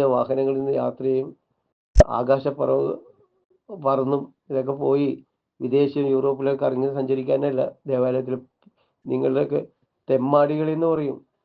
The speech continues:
വഞ്ചകരെ, ചതിയന്മാരെ,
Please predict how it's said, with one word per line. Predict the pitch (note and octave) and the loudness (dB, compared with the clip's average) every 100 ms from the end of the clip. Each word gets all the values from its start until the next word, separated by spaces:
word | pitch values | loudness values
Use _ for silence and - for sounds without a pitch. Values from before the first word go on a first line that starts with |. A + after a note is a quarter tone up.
| _ _ _ _ _ _ _ _ - | _ _ _ _ _ _ _ _ -2
വഞ്ചകരെ, | B2 B2+ B2+ C#3+ D3+ D3+ C#3 - | 0 0 0 0 2 2 -2 -4
ചതിയന്മാരെ, | - C3 B2+ D3 D3+ D3+ D3+ C#3+ | -4 -2 0 0 4 4 4 0